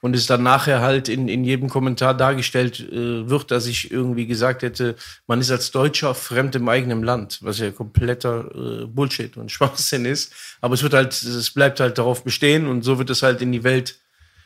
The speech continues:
äh, hinaus verbreitet. Ne? Also dann war der zweite Tag, der hat mich halt schon ein bisschen abgefuckt, ne? Aber dann, ähm, äh, hat sich dann eigentlich auch für mich so wieder ein bisschen gelegt. Dann kam auch viel Zuspruch,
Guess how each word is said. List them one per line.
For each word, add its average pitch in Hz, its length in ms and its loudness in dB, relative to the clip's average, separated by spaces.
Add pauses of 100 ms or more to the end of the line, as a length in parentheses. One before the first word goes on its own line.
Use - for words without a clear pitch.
(180)
äh, 117 260 6
hinaus 135 640 4
verbreitet. 131 680 4
Ne? 139 180 4
Also 135 180 4
dann 127 120 4
war 143 100 8
der 135 140 2
zweite 147 360 4
Tag, 151 320 6
der 147 100 6
hat 143 60 4
mich 151 140 -4
halt 131 100 -4
schon 151 100 -4
ein - 20 -2
bisschen 143 200 -2
abgefuckt, - 680 0 (280)
ne? 135 260 -2 (640)
Aber 147 480 6
dann, 143 420 6
ähm, 131 540 0 (1040)
äh, 107 460 2 (300)
hat 107 140 -2
sich - 80 0
dann 98 140 -2
eigentlich 92 180 -6
auch 95 80 -8
für - 140 -8
mich 98 220 -6
so 104 120 -8
wieder 98 160 -6
ein 98 60 -8
bisschen 104 260 -6
gelegt. 104 580 -10
Dann 101 120 -8
kam 113 200 2
auch 104 140 -4
viel 120 160 -4
Zuspruch, - 640 -8